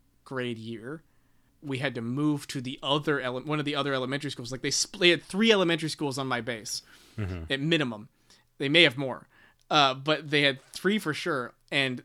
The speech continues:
Speaker 1: the one was shut down for re-, remodeling, so they moved, they split us up, and my class went to this other school. So I was there for a year. So technically, I was there for a year. So I think I went to, it was one,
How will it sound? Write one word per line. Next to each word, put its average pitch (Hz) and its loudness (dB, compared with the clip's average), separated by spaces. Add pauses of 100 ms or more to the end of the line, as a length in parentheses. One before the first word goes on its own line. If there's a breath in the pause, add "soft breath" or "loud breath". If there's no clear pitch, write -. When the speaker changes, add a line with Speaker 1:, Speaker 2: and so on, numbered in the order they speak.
Speaker 1:
the 139 -4
one 147 2
was 196 4
shut 165 0
down 156 4
for 147 -6
re-, 139 -6
remodeling, 139 0
so - -10
they 143 -2
moved, 151 0 (300)
they 143 -2
split 175 0
us 151 -2
up, 139 0 (200)
and 135 -4
my 147 8
class 147 2
went 135 -6
to 127 -6 (160)
this 135 -4
other 135 -2
school. 120 -6 (220 loud breath)
So - -6
I 135 -2
was 127 -6
there 180 4
for 156 -2
a 131 -2
year. 143 0
So 113 -14
technically, 147 -4
I 139 -6
was 135 -4
there 180 0
for 120 -8
a 113 -6
year. 113 -8 (720 soft breath)
So 135 -2
I 131 0
think 170 -2
I 151 -2
went 147 -4
to, 131 -4
it 127 -8
was 120 -10
one, 143 -8